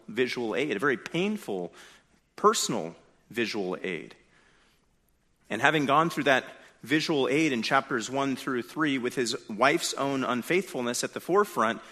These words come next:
Hosea begins preaching against Israel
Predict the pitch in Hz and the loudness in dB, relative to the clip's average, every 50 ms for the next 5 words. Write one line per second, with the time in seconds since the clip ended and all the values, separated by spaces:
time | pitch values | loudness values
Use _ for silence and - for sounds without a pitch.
0 | - - - - - 156 143 147 127 123 165 175 175 151 143 127 131 139 131 117 | -20 -20 -14 -4 2 2 2 4 4 2 2 2 2 2 0 0 0 0 -2 -2
1 | - - - - - 196 220 202 - - 160 139 135 127 123 123 - 165 165 - | -6 -10 -10 -6 -4 -4 -2 -2 -2 -4 -2 -2 0 0 0 2 2 0 0 0
2 | - - 170 175 190 202 180 139 131 127 117 117 117 120 | -4 -2 0 2 2 2 0 -2 0 2 2 2 0 0